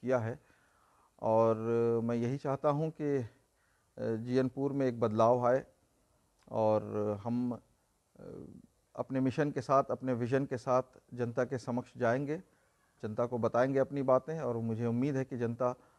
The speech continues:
अ, हमें समर्थन देगी और इस बार नगर पंचायत में एक, अ,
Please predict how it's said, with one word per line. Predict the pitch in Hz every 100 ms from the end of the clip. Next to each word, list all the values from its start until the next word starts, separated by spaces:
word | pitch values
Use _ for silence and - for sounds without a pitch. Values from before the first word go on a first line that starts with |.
| _ _ -
अ, |
हमें | 110 117 120 117
समर्थन | 113 113 110 143 131
देगी | 131 131 147 151 _ _ _ _ _ -
और | 110
इस | 117 120
बार | 120 123
नगर | 120 120 113 113 117
पंचायत | - 113 113 120 120
में | 127 123
एक, | 117
अ, | 117 113 110